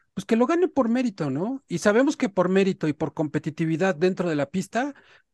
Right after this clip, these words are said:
pues está muy cabrón que le gane a Max Verstappen, ¿sí? Entonces,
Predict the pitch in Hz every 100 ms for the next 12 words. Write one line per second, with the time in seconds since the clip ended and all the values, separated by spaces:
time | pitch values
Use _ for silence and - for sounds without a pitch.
0 | - 143 135 151 - 214 240 - 208 240
1 | 277 277 196 175 165 165 170 202 208 208
2 | 208 196 208 - 285 - 262 _ _ _
3 | - 147 185 _ _ _ - 151 147 180
4 | 208 196